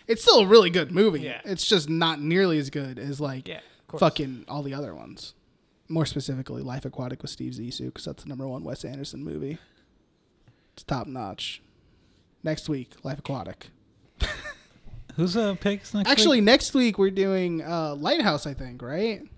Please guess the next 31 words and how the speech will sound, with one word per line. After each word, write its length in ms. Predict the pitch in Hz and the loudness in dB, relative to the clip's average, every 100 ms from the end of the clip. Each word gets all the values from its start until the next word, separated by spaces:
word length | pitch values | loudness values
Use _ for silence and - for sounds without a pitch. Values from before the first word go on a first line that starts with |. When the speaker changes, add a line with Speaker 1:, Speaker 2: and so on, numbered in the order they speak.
| - | -18
Speaker 2:
Is 140 | 135 | -16
that 340 | 123 123 139 147 | -14 -14 -16 -18
next 220 | 139 - | -18 -18
week? 180 | 208 208 | -20 -10
Oh, 60 | 170 | -6
yeah. 280 | 180 170 151 - _ - _ - | -6 -6 -10 -18 _ -20 _ -10
Speaker 1:
I 60 | |
think 300 | 165 - 240 | -10 -4 0
Speaker 3:
Are 40 | 127 | 0
you 40 | |
Speaker 1:
so. 180 | 131 - | 0 0
Speaker 3:
coming 160 | 156 151 | 0 0
to 40 | |
watch 300 | 135 131 143 | 2 0 0
it 20 | 185 | -2
with 180 | 185 | -2
us? 300 | 240 233 - - _ _ _ _ | -2 -4 -10 -20 _ _ _ _
Speaker 1:
He 160 | 180 320 | 0 4
already 180 | 403 | 6
said 220 | - 214 294 | 4 4 4
he 80 | |
was. 420 | 156 139 143 151 - _ _ - | 2 0 -6 -10 -16 _ _ -6
Speaker 2:
Oh, 280 | 165 143 120 160 | -4 -4 -6 -8
we're 140 | 180 | -6
wa-, 120 | 262 240 | -4 -4
Speaker 3:
Nice. 140 | 139 | -2
Speaker 2:
you 80 | 156 | -2
are 80 | 147 | 0
watching 260 | 151 165 | -2 -4
it 200 | 165 160 | -8 -8
together? 440 | - 131 160 240 | -12 -8 -6 -6